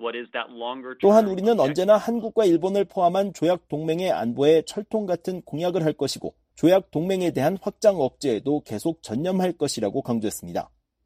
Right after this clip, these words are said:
Speaker 2: 다만 우리가 북한에 취할 수 있는 실질적이고 구체적인 조치는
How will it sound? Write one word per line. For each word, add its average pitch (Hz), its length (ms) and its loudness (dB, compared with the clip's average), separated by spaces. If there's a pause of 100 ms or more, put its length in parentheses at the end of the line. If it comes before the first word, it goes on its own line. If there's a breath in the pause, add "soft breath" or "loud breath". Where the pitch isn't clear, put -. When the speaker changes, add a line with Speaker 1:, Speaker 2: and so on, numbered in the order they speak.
(360)
Speaker 2:
다만 190 240 4
우리가 180 340 6
북한에 196 380 -4
취할 202 260 0
수 175 160 -6
있는 165 240 -6
실질적이고 190 840 -4
구체적인 160 600 0
조치는 135 400 -4